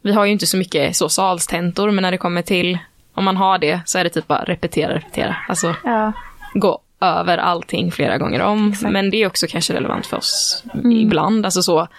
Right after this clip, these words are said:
Speaker 1: läs igenom, eh, anteckningar från föreläsningarna efter. Så att man har det liksom färskt i huvudet hela tiden.
Speaker 2: Eh,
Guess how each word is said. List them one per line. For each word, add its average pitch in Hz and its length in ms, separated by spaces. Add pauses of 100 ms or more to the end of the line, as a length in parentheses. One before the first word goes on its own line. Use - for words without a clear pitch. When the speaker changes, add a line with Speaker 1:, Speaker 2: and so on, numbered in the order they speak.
(200)
Speaker 1:
läs 190 280
igenom, 202 580
eh, 220 220
anteckningar 196 500
från 185 160
föreläsningarna 180 600
efter. - 420 (380)
Så - 120
att 208 60
man 196 140
har 180 140
det 165 60
liksom 170 300
färskt - 280
i 196 40
huvudet 185 240
hela 202 180
tiden. 190 300 (760)
Speaker 2:
Eh, - 80